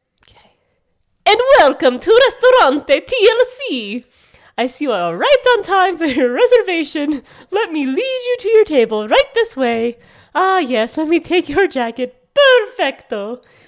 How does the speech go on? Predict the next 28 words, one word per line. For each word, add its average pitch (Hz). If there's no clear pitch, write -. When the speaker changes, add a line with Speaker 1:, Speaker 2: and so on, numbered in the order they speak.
Speaker 2:
Here 302
are 285
some 277
ice 339
cold 392
water 320
and 294
your 277
menus. 381
I 262
will 277
be 220
right 392
back 359
with 330
your 302
bread. 196
Speaker 1:
I 185
didn't 208
know 185
there 180
would 160
be 175
an 160
accent 165
with 190
that. 175
<laughs> 453